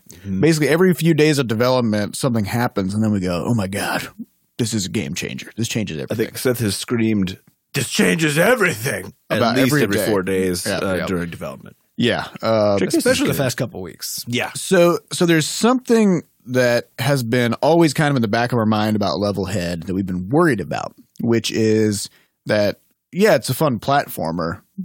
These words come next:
Speaker 2: but if, if all you can do is run and jump and, you know, jump on enemies and stuff, it feels like there's just not quite enough interaction points with things in the world to make it really compelling.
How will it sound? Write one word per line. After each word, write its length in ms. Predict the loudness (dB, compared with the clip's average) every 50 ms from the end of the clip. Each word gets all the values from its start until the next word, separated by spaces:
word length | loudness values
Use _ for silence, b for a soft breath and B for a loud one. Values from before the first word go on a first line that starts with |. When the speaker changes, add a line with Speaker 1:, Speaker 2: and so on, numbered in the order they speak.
| -12 _ -2
Speaker 2:
but 300 | 0 2 2 2 2 0
if, 240 | -2 -4 -4 -4 -6 -14 _ -4
if 180 | -4 -4 -4 -4 _
all 200 | 2 2 4 4
you 180 | 4 4 2 0
can 240 | -2 -4 -6 -6 -6
do 400 | -8 -8 -8 -8 -8 -10 -12 -14 _ _ _ _ _
is 200 | -4 -4 -2 0
run 220 | 2 2 2 4 2
and 180 | 2 0 0
jump 380 | -2 -4 -6 -6 -8 -12 -16 -20 _ _ _ -6
and, 220 | -4 -2 -2 0
you 60 | -2
know, 80 | -2 -4
jump 280 | -4 -4 -6 -6 -6 -6
on 80 | -8
enemies 320 | -6 -6 -6 -8 -8 -10 -10
and 80 | -10
stuff, 320 | -10 -8 -6 -6 -6 -6 -10 _ _ _ _ _ _ -10 -8
it 80 | -2 2
feels 160 | 4 4 4
like 100 | 4 4
there's 180 | 4 4 4 4
just 160 | 2 2 2
not 240 | 2 0 0 0 -4
quite 460 | -8 -6 0 2 2 2 2 0 -2
enough 460 | -4 -2 -2 -2 -2 -2 -4 -6 -6
interaction 560 | -4 -4 -2 0 0 0 -2 -2 -2 -2 -4
points 420 | -4 -4 -6 -8 -6 -6 -8 -8 -8
with 140 | -8 -8 -6
things 320 | -4 -2 0 0 0 -2
in 80 | -2 -4
the 80 | -2
world 420 | 0 2 2 4 4 2 2 0 -4 b b b b b b -4
to 100 | -2 0
make 500 | 0 2 2 2 2 2 2 0 0 0
it 380 | 2 2 4 4 2 0 -2 _ -20 _ _ _ -12
really 480 | -8 -4 0 4 4 6 6 4 2 0
compelling. 520 | -4 -6 -8 -6 -6 -8 -8 -10 -16 -18